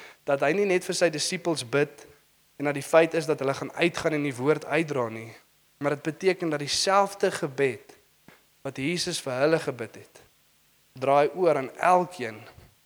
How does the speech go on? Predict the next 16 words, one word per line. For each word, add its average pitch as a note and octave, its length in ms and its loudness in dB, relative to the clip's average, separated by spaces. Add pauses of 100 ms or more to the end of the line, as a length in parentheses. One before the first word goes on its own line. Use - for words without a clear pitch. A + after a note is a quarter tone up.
wat B2+ 140 -8
tot C#3+ 160 -6
geloof C#3+ 400 2
gaan C3+ 180 -6
kom G#2+ 220 -8 (560)
deur C3+ 160 -2
die C3 80 -6
woord C3 400 -2
van E3 100 -8
die C#3+ 80 -12
twaalf B2+ 240 -2
apostels. A#2 600 -12 (100)
Dis D3+ 200 -2 (260)
almal F3+ 180 6
van D3 220 -2
ons. - 240 -14